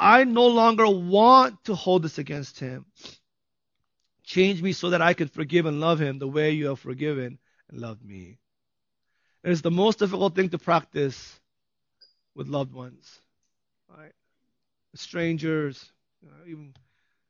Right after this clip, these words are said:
friends, co-workers. The most difficult place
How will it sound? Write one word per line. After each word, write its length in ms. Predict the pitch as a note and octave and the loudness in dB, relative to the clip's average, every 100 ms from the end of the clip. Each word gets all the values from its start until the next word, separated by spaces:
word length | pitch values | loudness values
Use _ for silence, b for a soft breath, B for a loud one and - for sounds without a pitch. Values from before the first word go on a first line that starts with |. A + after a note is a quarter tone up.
| _ _ _ _ _ _ | _ _ _ _ _ _
friends, 400 | _ D#3+ D#3 D3 | _ -8 -8 -8
co-workers. 840 | - - F3+ F3 E3 - D#3+ D#3 C3 | -14 -4 -2 -2 -4 -4 -6 -6 -10
The 100 | - | -14
most 280 | D3 C3+ - | -14 -14 -6
difficult 360 | F#3+ G3 G#3 F3+ | -6 -6 -12 -10
place 580 | E3 D3+ B2+ A2 _ | -6 -6 -8 -14 _